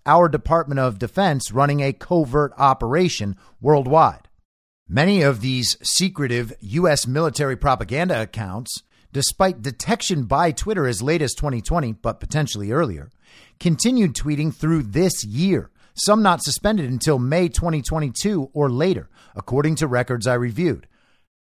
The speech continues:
And that's interesting. May twenty twenty-two, that was just weeks after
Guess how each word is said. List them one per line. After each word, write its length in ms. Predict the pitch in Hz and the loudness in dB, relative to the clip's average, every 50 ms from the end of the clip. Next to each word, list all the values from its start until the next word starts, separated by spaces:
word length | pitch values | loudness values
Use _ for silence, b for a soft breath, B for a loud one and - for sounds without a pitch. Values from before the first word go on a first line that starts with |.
| _ _ _ _ - | _ _ _ _ -2
And 200 | 135 151 143 123 | 0 0 2 2
that's 280 | 143 175 220 190 - | 2 2 2 0 -2
interesting. 720 | 123 123 117 - 117 110 110 107 110 - - 170 190 196 127 92 | -4 -4 -2 -2 -2 -2 -2 -2 -4 -4 -2 -2 -2 -4 -4 -4
May 520 | 101 120 131 131 139 160 175 190 190 - - _ - | -4 -2 -2 0 0 0 0 -2 -4 -6 -12 _ -12
twenty 280 | - 131 139 156 180 165 | -8 -4 -2 -2 -2 -2
twenty-two, 680 | - 147 151 147 143 113 - - 131 143 180 208 - - _ _ _ _ _ _ _ | -2 -2 -2 -2 -4 -4 -4 -2 -2 -2 -2 -2 -6 -12 _ _ _ _ _ _ _
that 160 | - 175 226 220 | 0 0 2 2
was 160 | 151 - - | 0 -2 -2
just 360 | - 131 135 123 - - - _ _ | -2 -2 -2 -2 -2 -6 -10 _ _
weeks 420 | - 80 95 147 180 151 - - | -18 -10 -8 -6 -6 -6 -4 0
after 400 | 165 156 156 156 - 160 151 143 | 2 2 2 2 0 -2 -4 -4